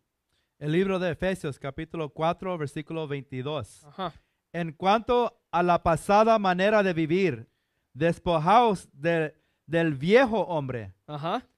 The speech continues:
Speaker 1: que, que está viciado conforme a los deseos engañosos."
Speaker 2: Now give me the, some of the um,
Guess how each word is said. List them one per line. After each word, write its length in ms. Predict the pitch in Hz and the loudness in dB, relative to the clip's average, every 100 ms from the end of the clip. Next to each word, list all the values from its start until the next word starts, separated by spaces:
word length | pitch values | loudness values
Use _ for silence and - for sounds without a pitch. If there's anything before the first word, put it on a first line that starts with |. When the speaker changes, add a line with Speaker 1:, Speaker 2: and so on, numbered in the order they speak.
| _ _ _ | _ _ _
Speaker 1:
que, 340 | 175 175 170 _ _ - | 0 0 0 _ _ -4
que 180 | 180 196 | -4 0
está 560 | 185 - 214 247 277 | -2 2 6 6 6
viciado 720 | 175 202 175 - 233 277 277 262 | 2 -2 -2 0 2 4 2 0
conforme 560 | 208 175 214 240 247 | -4 -2 0 0 0
a 100 | 240 | 0
los 220 | 196 170 | 0 0
deseos 580 | 156 160 - 214 233 - - | 0 -2 2 2 2 -2 -6
engañosos." 960 | 190 170 170 165 180 208 - 147 107 | -6 -2 -2 0 0 0 -2 -6 -6
Speaker 2:
Now 180 | 190 202 | -8 -8
give 140 | 185 233 | -8 -12
me 200 | 262 262 | -12 -10
the, 160 | 240 214 | -8 -8
some 240 | 247 247 | -8 -10
of 60 | 247 | -6
the 360 | 233 233 226 - _ | -4 -6 -8 -16 _
um, 560 | 196 196 196 196 185 | -8 -6 -6 -8 -10